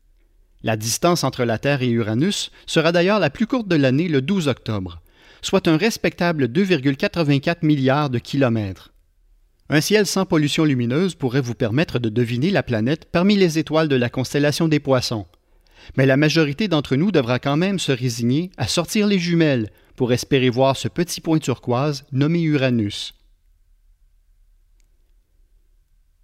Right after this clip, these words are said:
Aussi éloigné qu'Uranus et Neptune puissent paraître, la réelle vedette des soirées d'octobre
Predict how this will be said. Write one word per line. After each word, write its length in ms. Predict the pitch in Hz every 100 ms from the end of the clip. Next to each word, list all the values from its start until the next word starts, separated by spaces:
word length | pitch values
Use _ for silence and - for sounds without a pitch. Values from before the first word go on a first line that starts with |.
| _ _ _ _ _ _ _ _ _ -
Aussi 360 | 139 - 196
éloigné 420 | 196 151 135 160 214
qu'Uranus 480 | 151 131 131 165
et 80 | 151
Neptune 340 | 131 117 190 160
puissent 220 | 131 -
paraître, 560 | 117 107 139 170 - _ _ _ - -
la 120 | 139
réelle 340 | 135 185 202
vedette 360 | 147 147 180 180
des 100 | 131
soirées 360 | - 131 117 135
d'octobre 600 | 120 - 160 175 147